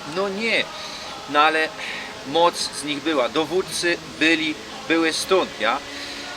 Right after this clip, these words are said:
Y, prawda je tako, co we Zelbschucach biły się ze całkich Niemiec persony, między innymi też bajeroki. No ale tak samo było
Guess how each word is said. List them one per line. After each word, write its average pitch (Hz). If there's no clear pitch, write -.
Y, 156
prawda -
je 180
tako, 156
co 160
we 156
Zelbschucach 160
biły 175
się 180
ze 202
całkich 262
Niemiec 160
persony, 143
między 151
innymi 143
też 127
bajeroki. 131
No 160
ale 208
tak 220
samo 214
było 202